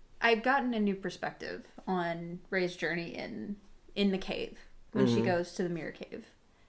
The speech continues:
Speaker 1: It's not, I don't think it was the Force telling her,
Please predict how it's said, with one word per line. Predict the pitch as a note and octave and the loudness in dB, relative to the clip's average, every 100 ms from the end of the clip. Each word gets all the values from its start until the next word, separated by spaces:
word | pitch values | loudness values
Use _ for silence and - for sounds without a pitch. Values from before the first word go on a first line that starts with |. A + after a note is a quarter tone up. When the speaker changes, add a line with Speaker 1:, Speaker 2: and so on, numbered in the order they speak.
| _ _ - | _ _ 4
Speaker 1:
It's | A3 A3+ A#3 | 6 6 4
not, | G#3+ A#3+ A#3+ - - _ _ _ _ _ _ _ - | 2 2 0 -2 -8 _ _ _ _ _ _ _ 2
I | A3+ | 4
don't | C#4 B3 | 4 2
think | B3+ A3+ - | 0 0 0
it | G#3 F#3 | 0 2
was | F#3+ F3+ F3+ | 0 0 -2
the | - | -4
Force | F#3 G#3 G#3 - | -2 0 0 -2
telling | - F3+ E3+ | -2 -2 -4
her, | F3 E3+ D#3 E3+ F3 | -4 -4 -2 -6 -8